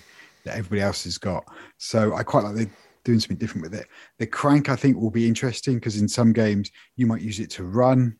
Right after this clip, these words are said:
'cause you'll, you'll spin it around maybe to run your character, or you'll use it to maybe do an interaction like you used to do on the,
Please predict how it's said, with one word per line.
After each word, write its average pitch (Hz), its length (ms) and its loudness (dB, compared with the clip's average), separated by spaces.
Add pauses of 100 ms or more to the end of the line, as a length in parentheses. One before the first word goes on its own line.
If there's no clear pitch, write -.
(100)
'cause 98 160 -2
you'll, 95 160 -4
you'll 87 140 -8
spin - 220 -4
it 87 80 -4
around 101 220 0
maybe 92 240 -6
to - 160 -10
run 87 120 -2
your 80 100 -4
character, 123 540 0
or 90 140 -6 (420)
you'll 98 160 -4
use 98 260 -2
it - 120 -8
to 98 140 -6
maybe 95 400 -2 (680)
do 117 120 4
an 104 60 2
interaction 113 540 2
like 110 80 4
you 90 40 -2
used 98 140 -8
to 104 60 -8
do 104 220 -2
on 101 100 0
the, 95 220 -4